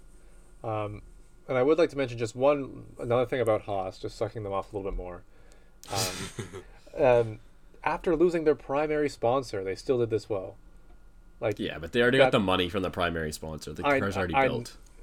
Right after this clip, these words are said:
Speaker 1: I know, but still, like, if
Speaker 3: Okay,
Speaker 1: they can, I
Speaker 3: like
Speaker 1: mean, it, it's all, it's all determined about how they're gonna continue to do this, right? But
Speaker 3: For the next weeks, can we get, like, a live camera on Nikita Mazepin?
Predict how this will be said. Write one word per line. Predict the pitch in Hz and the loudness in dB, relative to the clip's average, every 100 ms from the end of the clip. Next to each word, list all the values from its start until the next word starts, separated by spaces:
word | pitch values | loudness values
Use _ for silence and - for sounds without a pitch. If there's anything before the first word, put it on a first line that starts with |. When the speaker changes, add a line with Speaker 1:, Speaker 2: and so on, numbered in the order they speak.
| - | 0
Speaker 1:
I | 131 | 2
know, | 117 101 | 2 0
but | 98 101 | -2 -4
still, | - 147 104 92 | 0 2 2 0
like, | 92 90 - - - - - - - - - - - | -8 -10 -14 -20 -20 -20 -20 -20 -20 -20 -20 -20 -18
if | - 127 | -6 4
Speaker 3:
Okay, | |
Speaker 1:
they | 156 | 6
can, | 147 120 | 6 0
I | |
Speaker 3:
like | 107 | 2
Speaker 1:
mean, | 143 156 | 2 0
it, | 147 | 0
it's | 156 170 | 2 6
all, | 170 - | 4 4
it's | 147 | 4
all | 143 | 4
determined | 135 135 123 | 4 2 0
about | 110 101 | 2 0
how | 110 | 0
they're | 107 | 0
gonna | 101 | -2
continue | 98 104 107 101 | -8 -8 -6 -4
to | |
do | 90 87 | -6 -8
this, | 90 90 | -10 -8
right? | 95 95 - | -6 -6 -6
But | - - - - - - - - | -14 -14 -18 -20 -20 -20 -20 -6
Speaker 3:
For | 143 | -2
the | 170 | 0
next | 131 117 - | 2 0 0
weeks, | 107 110 | -2 -2
can | 104 | -2
we | 101 | 0
get, | 127 | 0
like, | 170 151 | 0 2
a | |
live | 127 87 82 90 | 2 2 0 0
camera | - 82 85 87 | -4 -6 -4 -8
on | 82 | -8
Nikita | 78 87 82 | -10 -10 -10
Mazepin? | 76 69 80 - 95 | -10 -12 -14 -14 -16